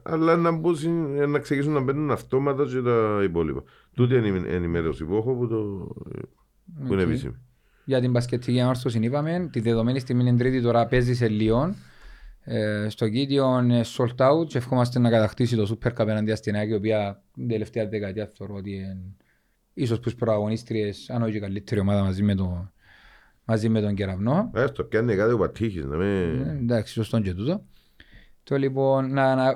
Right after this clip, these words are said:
Speaker 2: πούμε μια είδηση την οποία, όπως ευκάλαμε και το, στο προηγούμενο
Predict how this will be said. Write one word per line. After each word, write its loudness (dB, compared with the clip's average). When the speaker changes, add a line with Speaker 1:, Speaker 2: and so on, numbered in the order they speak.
Speaker 2:
πούμε 0
μια 0
είδηση -2
την -6
οποία, -2
όπως -4
ευκάλαμε -2
και -4
το, -2
στο -4
προηγούμενο 0